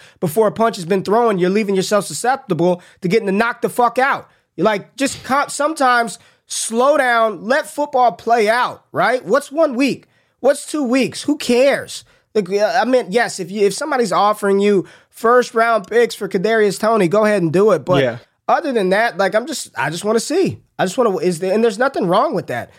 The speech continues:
Speaker 1: If people want to wait and see how the situation plays out, because as smart as we think we are,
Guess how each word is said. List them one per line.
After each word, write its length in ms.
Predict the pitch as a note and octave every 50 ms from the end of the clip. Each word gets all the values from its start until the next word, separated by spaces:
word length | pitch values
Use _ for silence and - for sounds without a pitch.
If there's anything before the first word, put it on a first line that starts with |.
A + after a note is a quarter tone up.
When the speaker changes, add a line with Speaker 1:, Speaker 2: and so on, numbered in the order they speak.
| _ _ _ _ _
Speaker 1:
If 160 | G#3 G3+ -
people 320 | - C4 C#4 C4+ F4 C#4+
want 200 | A3 A#3 A#3+ A#3+
to 80 | C4 A3+
wait 300 | E3+ C#3+ F3+ A3 A#3 A3
and 120 | A#3 A3
see 460 | - - - G#3 A3 A#3+ C4 C#4 C4+ - _ _ _ _
how 140 | - G#3 G#3+
the 80 | G#3+
situation 540 | A3 - A#3+ G#3 - A3+ A3+ A3+ A3 A3 F#3
plays 280 | - A3 A3 G#3+ G3 G#3
out, 160 | A3 A3 G3+
because 240 | - - - F#3 F#3
as 100 | F3 -
smart 520 | - - F#3+ F#3+ A3+ B3 C4 C4+ B3+ - - _ _ _ _
as 180 | - G#3 D#3+
we 180 | D#3+ E3 A#3+ A#3+
think 260 | - - A3+ A3+ A3+
we 160 | B3 A3+ G#3+
are, 360 | F#3+ E3 D#3+ D3+ D3+ D#3+ D3+